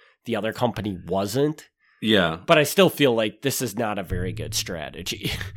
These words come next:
Speaker 1: <laughs> 'cause it's always gonna catch up to you.
Speaker 2: Right.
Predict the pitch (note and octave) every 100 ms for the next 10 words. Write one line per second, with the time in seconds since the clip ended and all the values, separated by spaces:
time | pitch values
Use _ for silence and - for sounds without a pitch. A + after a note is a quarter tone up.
0 | - - - - - - - - D3 A#2+
1 | B2+ G#2+ A#2+ E3 C3 A#2 A2+ G#2 A#2 G#2
2 | G2+ F2+ - D#2 - A2 G2 F2